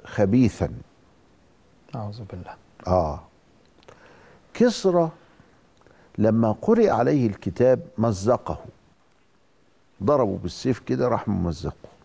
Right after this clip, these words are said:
Speaker 1: فبلغ ذلك رسول الله صلى الله عليه وسلم إنه هرقل عمل كذا واستدعى وقال و-، المقوقس أهو بعت هدية، لكن ده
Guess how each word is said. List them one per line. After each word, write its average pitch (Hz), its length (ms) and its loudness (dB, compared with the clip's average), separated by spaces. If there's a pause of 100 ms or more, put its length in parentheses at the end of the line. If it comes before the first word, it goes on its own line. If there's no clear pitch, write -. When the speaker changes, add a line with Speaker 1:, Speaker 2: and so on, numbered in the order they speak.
(1160)
Speaker 1:
فبلغ 135 580 4
ذلك 120 540 0 (320)
رسول 120 420 0
الله 107 380 0
صلى 92 300 -2
الله 95 260 0
عليه 85 180 0
وسلم 120 520 0 (160)
إنه 110 340 0 (880)
هرقل 123 440 2
عمل 92 320 0
كذا 117 400 -2
واستدعى 113 640 -2
وقال 107 460 0
و-، 95 380 -4 (640)
المقوقس 123 1000 0
أهو 90 140 0
بعت 98 420 -2
هدية، 120 420 2
لكن 120 440 -2
ده 131 200 2